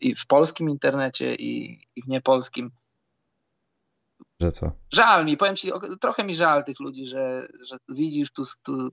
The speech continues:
Speaker 1: postawił, ośmielił się sobie przydeptać Lakiego, a teraz ta sama stopa została skręcona. Ludzie, weźcie sobie,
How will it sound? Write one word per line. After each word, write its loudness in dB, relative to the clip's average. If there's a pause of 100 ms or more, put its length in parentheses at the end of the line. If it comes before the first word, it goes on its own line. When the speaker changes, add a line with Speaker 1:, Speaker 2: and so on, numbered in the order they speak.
Speaker 1:
postawił, 2 (320)
ośmielił 0
się -4 (100)
sobie -4 (380)
przydeptać 4 (680)
Lakiego, 2
a -2
teraz -4 (160)
ta 2
sama -4
stopa -6
została -8
skręcona. -8
Ludzie, 0
weźcie 2
sobie, -4